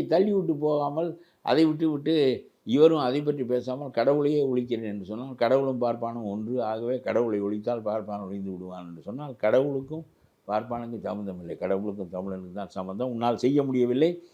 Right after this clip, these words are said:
இந்து சமய அறநிலையத்துறை இன்றைக்கும் இருக்கிறது, அது இருக்கின்ற வரையிலும் அவன் இந்துத்துவா பேசுவான். உங்களுக்கு அறிவில்லை என்று நான் சொல்லுகிறேன்.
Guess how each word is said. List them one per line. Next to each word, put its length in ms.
இந்து 260
சமய 360
அறநிலையத்துறை 560
இன்றைக்கும் 460
இருக்கிறது, 440
அது 180
இருக்கின்ற 440
வரையிலும் 300
அவன் 180
இந்துத்துவா 440
பேசுவான். 460
உங்களுக்கு 420
அறிவில்லை 400
என்று 200
நான் 240
சொல்லுகிறேன். 400